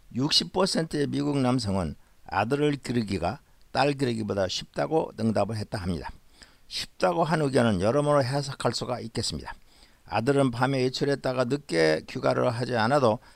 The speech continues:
딸의 경우보다 걱정이 덜 되기 때문에 아들 기르기가 쉽다고 대답을 했는지 모릅니다. 또는 아들을 아빠가 좋아하는 취미 활동을 특별한 노력 없이 함께 할 수 있기 때문에일 수도 있겠습니다. 어쨌든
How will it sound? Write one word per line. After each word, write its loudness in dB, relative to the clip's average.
딸의 2
경우보다 0
걱정이 -2
덜 2
되기 -2
때문에 -2
아들 0
기르기가 -2
쉽다고 -4
대답을 -2
했는지 0
모릅니다. -2
또는 2
아들을 2
아빠가 0
좋아하는 0
취미 -2
활동을 0
특별한 -4
노력 2
없이 -4
함께 -4
할 2
수 -6
있기 -8
때문에일 0
수도 -2
있겠습니다. -4
어쨌든 2